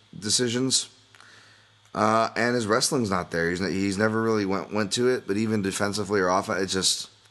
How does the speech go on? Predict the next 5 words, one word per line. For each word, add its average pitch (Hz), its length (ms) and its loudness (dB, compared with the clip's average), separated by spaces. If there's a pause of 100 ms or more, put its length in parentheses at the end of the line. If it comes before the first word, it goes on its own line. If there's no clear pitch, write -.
(1900)
his 98 160 -2
clinch 107 380 0
looks - 160 2
super 107 300 2
deteriorated. 107 880 2